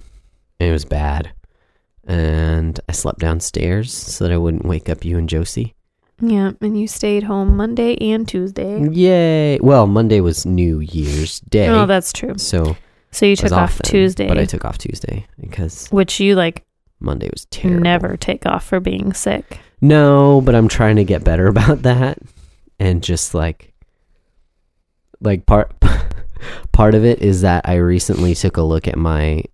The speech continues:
Speaker 1: like, vacation time at work, and I have a bunch of time accrued, and I have a ton of sick time 'cause I never take sick time. I just, like, move my hours around 'cause I have a somewhat flexible schedule at work.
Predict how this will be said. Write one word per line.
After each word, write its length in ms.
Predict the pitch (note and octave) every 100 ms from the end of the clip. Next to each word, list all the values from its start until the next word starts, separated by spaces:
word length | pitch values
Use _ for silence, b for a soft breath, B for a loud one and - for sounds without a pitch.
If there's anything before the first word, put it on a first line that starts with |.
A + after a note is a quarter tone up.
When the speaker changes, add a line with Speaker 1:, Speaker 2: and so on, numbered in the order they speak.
| _
Speaker 1:
like, 200 | E2 D#2
vacation 840 | D#2+ - D2+ D#2 E2+ E2 E2+ E2+ -
time 540 | - D#2+ F2 G2 G#2 - _ _ _ _
at 160 | G2 E2+
work, 320 | F#2+ F2+ - -
and 120 | E2
I 60 |
have 180 | E2 E2+
a 40 | D#2+
bunch 280 | D#2+ D#2
of 60 | -
time 460 | D#2+ D#2+ D#2+ E2 - _ _ -
accrued, 580 | E2+ - E2+ E2 F2 - b b b
and 100 | -
I 80 | F2
have 140 | E2+ E2
a 180 | D2+ D#2 -
ton 640 | - - F#2+ E2 C#2 B1+
of 140 | D2+ -
sick 300 | - - -
time 400 | - - - G2 _ _ _
'cause 180 | - E2
I 80 | D#2+
never 260 | D2+ D2+ B1+
take 260 | - -
sick 220 | - -
time. 300 | - - - - _ _ _ _ _ -
I 100 | E2
just, 220 | D2+ -
like, 140 | B1+ E2+
move 240 | E2 D2+
my 140 | D#2 -
hours 360 | D#2 D#2 C#2+ -
around 440 | A#1+ - - - - _ _ _ _ _ _ _ _ _ _ -
'cause 140 | G#2
I 80 | E2
have 180 | D2+ D2+
a 120 | D2
somewhat 460 | - E2 D#2+ D#2 -
flexible 380 | - - - -
schedule 420 | - F3+ G#2 A#1
at 80 | -
work. 280 | D#2 -